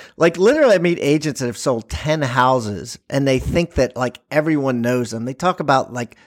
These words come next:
their reputation. I'm like, "You don't have a reputation."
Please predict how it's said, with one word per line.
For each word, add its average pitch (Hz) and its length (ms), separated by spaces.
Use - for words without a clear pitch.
their 135 300
reputation. 120 1200
I'm - 320
like, 311 160
"You 330 120
don't 320 220
have - 440
a 165 80
reputation." 107 800